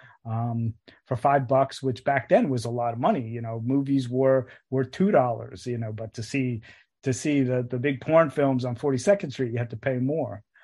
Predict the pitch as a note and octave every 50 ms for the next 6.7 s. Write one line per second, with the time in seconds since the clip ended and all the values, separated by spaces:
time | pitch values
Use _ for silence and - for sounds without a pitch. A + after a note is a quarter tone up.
0 | _ _ _ - A#2 A#2 A#2 A2+ A2 G#2 G2+ - _ _ _ - _ _ _ _
1 | _ - C#3 C3 B2+ B2+ B2 B2 B2 A2+ A#2+ C3 B2+ B2 A#2+ A#2+ B2 A2+ A2 _
2 | _ _ _ _ _ _ _ - E3 D3 C#3 C#3 C#3 C#3 - C#3 C#3 C#3 D3+ D3+
3 | - - - - - G#3+ G#3+ F#3+ D#3 D3 C#3+ C3 B2 - _ _ _ _ _ _
4 | _ _ _ _ _ _ - D3+ D3 C#3+ C#3 A#2 A2+ - D#3 D3 C#3 C3+ C3+ -
5 | D#3+ C#3 C#3+ C#3 - D#3+ E3+ - G3+ F#3 F3+ E3 - - F3+ F3+ E3+ D#3+ C#3+ C3
6 | B2 D3+ C3+ - - E3+ E3+ E3 D#3 C#3 C3+ - -